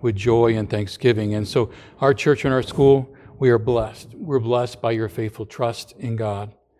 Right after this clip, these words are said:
a faith that gives back to God in faithfulness. We give because,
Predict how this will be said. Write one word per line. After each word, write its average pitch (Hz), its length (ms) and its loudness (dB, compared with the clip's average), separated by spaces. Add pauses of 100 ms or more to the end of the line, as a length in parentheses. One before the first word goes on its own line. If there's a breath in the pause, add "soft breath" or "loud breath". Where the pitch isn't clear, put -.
(380 soft breath)
a 123 120 2
faith 123 320 2
that 123 80 -4
gives 117 280 -4
back 110 260 -6
to 120 60 -10
God 110 300 -6
in 113 80 -12
faithfulness. 104 720 -12 (920)
We 120 140 -2
give 117 360 2
because, 110 640 -6